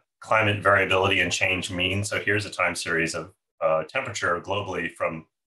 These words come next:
the Intergovernmental Panel on Climate Change. And we can just look at the last, uh, couple of decades of data as this breakout on the right-hand side of the screen there. And what you're looking at there is yearly data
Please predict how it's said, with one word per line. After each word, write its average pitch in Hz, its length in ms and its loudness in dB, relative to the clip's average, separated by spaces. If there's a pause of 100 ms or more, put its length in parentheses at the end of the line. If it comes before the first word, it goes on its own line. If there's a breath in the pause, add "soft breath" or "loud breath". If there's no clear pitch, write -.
(600)
the 90 180 -2
Intergovernmental 85 640 -2 (100)
Panel 82 240 -2
on 78 140 0
Climate 101 320 -4
Change. 82 320 -4
And 85 80 -12
we 85 60 -6
can 92 140 -8
just 101 200 -4
look 87 160 0
at 95 80 -6
the 87 60 0
last, 87 420 2 (720 soft breath)
uh, 82 220 4
couple - 260 2
of 78 100 -2
decades - 440 0
of 82 80 -6
data 90 280 2
as 87 120 -4
this 85 120 -12
breakout 85 520 -2
on 82 100 -8
the 78 60 -14
right-hand 82 440 -2
side 82 220 -2
of 76 80 -10
the 78 60 -14
screen 80 320 -8
there. 82 340 -2 (460)
And 101 80 -4
what 104 80 -4
you're 104 100 0
looking 107 260 0
at 98 120 0
there 92 260 2
is 90 140 -2
yearly 92 280 -2
data 87 520 0